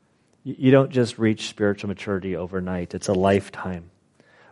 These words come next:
But there will be spiritual growth in Christ.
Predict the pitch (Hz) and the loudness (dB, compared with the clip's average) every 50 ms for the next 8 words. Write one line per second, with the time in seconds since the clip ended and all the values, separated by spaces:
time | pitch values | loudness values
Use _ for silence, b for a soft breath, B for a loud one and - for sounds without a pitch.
0 | b _ - 143 143 127 107 107 123 - - - 139 123 120 131 143 156 180 175 | b _ 4 4 6 6 6 4 2 2 4 6 6 6 8 8 8 8 8 8
1 | 170 151 135 127 - - - - 117 110 107 104 104 - - 123 123 123 120 107 | 4 2 0 0 -4 -10 -8 -2 2 4 4 4 2 2 0 0 0 0 0 0
2 | 101 98 98 101 104 - - - 104 101 104 101 - - - 131 143 131 107 90 | 2 2 2 0 -4 -8 -12 -8 -6 -6 -6 -8 -8 -4 0 2 4 4 2 0
3 | 85 - - - - | -2 -8 -16 -18 -20